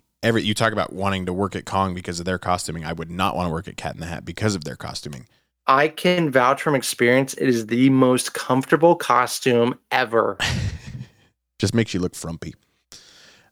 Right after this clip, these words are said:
Speaker 2: You're not wrong there.
Speaker 1: Um,
Speaker 2: It's definitely from the nineties.
Speaker 1: the problem with Cat in the Hat and Seuss Land in general is it is made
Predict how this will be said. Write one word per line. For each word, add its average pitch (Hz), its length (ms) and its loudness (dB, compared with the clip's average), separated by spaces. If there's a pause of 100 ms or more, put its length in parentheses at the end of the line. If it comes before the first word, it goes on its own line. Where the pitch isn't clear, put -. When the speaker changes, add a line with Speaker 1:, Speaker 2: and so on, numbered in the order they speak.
(240)
Speaker 2:
You're 123 80 6
not 120 420 4
wrong 117 100 2
there. - 140 4
Speaker 1:
Um, 113 60 2
Speaker 2:
It's 143 200 4
definitely 147 260 4
from 131 220 2
the 120 80 4
nineties. 113 680 -2
Speaker 1:
the 123 100 4
problem 156 840 4 (880)
with 120 200 4
Cat 123 220 2
in 143 80 -4
the 139 60 2
Hat 117 300 2 (160)
and 101 200 -6
Seuss - 480 -2
Land 135 240 2
in 120 160 2
general 101 560 -2 (480)
is 107 160 0
it 110 100 2
is 104 140 0
made 120 600 4